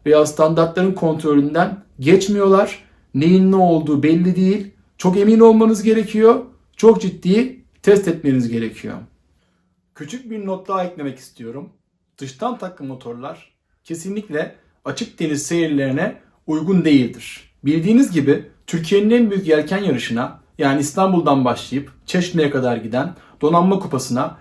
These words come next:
kesinlikle ve kesinlikle dıştan takım motoru sahip tekneler kabul edilmiyor. Niye edilmiyor? Çünkü güvenli değiller. Dalga yükseldiğinde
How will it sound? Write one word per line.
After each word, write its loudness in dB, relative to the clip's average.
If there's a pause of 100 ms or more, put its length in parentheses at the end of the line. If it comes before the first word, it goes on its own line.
(180)
kesinlikle -2
ve -4
kesinlikle -4 (260)
dıştan 0
takım -4
motoru 0
sahip -2
tekneler -2 (120)
kabul -2
edilmiyor. 0 (320)
Niye 4
edilmiyor? 0 (160)
Çünkü -4
güvenli 0
değiller. -4 (420)
Dalga 2
yükseldiğinde 0